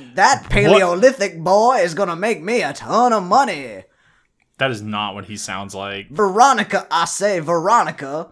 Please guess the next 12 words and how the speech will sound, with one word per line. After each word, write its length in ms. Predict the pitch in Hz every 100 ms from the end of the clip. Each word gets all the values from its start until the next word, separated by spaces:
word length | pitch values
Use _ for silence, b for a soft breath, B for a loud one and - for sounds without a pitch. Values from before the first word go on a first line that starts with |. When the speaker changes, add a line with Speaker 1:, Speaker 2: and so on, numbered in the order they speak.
| b b _
Speaker 1:
why 220 | 269 226
don't 240 | 196 190
you 120 | 180 165
do 180 | 175
your 260 | 165 156 135
pappy 380 | 160 160 143 127
a 120 | 117
favor 540 | - 175 139 131 127
and 120 | 123 147
go 240 | 185 151
catch 340 | - 190 135
that 440 | 143 147 127 113